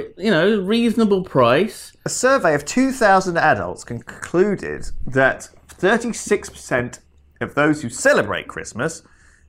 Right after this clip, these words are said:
Speaker 2: prefer traditional Christmas dinner to any other meal.
Speaker 1: It's, like, their favourite meal.
Speaker 2: Thirty-six percent. So what, a third of people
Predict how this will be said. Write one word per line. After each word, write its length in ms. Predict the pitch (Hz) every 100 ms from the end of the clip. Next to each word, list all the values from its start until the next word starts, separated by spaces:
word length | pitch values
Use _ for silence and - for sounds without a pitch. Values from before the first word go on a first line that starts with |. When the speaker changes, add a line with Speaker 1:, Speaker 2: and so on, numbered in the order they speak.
| -
Speaker 2:
prefer 380 | 139 - 175
traditional 720 | 170 - 165 226 - 220 214 190
Christmas 440 | - 190 185 160
dinner 520 | - 180 156 107 110 - - _ _
to 160 | - -
any 340 | 151 165 175 127
other 240 | 139 147
meal. 340 | 135 208 196
Speaker 1:
It's, 100 | - 165
like, 140 | 170
their 120 | 135
favourite 680 | 131 - 180 175 170 165 160
meal. 600 | 135 127 104 95 90 98 - _
Speaker 2:
Thirty-six 680 | _ 170 190 180 151 175 170
percent. 420 | - - 160 110 101
So 160 | 123
what, 160 | 127 98
a 40 | -
third 400 | - 156 156 151
of 120 | 151
people 680 | 139 117 - 101 95 98